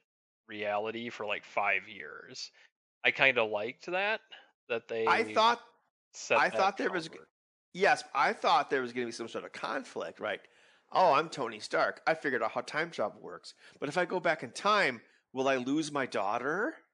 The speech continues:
Speaker 1: Mm-hmm. Yeah,
Speaker 2: Nope,
Speaker 1: they
Speaker 2: nope, not a problem.
Speaker 1: Yeah, it, it seemed like they were leading toward setting that up, but then they just, yeah, did nothing with it. I
Speaker 2: And,
Speaker 1: was like, "Oh,
Speaker 2: okay.
Speaker 1: okay."
Speaker 2: And so they're creating new timelines?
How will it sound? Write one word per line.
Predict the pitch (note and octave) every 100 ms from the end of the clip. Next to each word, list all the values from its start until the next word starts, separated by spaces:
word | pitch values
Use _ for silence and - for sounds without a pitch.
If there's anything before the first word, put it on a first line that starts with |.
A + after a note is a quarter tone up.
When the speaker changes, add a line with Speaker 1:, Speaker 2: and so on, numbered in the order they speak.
| _
Speaker 1:
Mm-hmm. | D3 A#2+ A#2 B2 _ - _ -
Yeah, | -
Speaker 2:
Nope, | A3 A3
Speaker 1:
they | - -
Speaker 2:
nope, | G3+ G3 G3 - -
not | G3+ F3+
a |
problem. | E3+ D3 D3 C#3 _ _ - - _ -
Speaker 1:
Yeah, | G3 E3+
it, | C#3+ C3 A#2
it | D3
seemed | G3 F3
like | E3+ D3+
they | D3+
were | C#3
leading | C3+ C3+ C#3 D3 C#3
toward | C#3+ C3 A#2+
setting | - B2+ B2+ C3
that | B2 A#2
up, | A#2+ D3 _ -
but | A#2+
then | C3 A#2+
they | A#2+
just, | A2+ G#2+ -
yeah, | A2 G#2
did | A2 G#2
nothing | G#2+ G2+ - C#2+ C#2+
with | C#2 -
it. | C#2+ - _ _ _ _ _ _ _ -
I |
Speaker 2:
And, | G3 F#3
Speaker 1:
was | A3+
like, | D#3+ -
"Oh, |
Speaker 2:
okay. | A#3 F#3+ D#3+ F3
Speaker 1:
okay." | G#2 D3 C#3 _ _ _ -
Speaker 2:
And | F#3+ F3+
so | G#3
they're | F#3+ F#3
creating | - F#3+ F3+
new | E3
timelines? | D3 C#3+ C#3+ F#3 G#3+ C#4 E4+ D4+ - -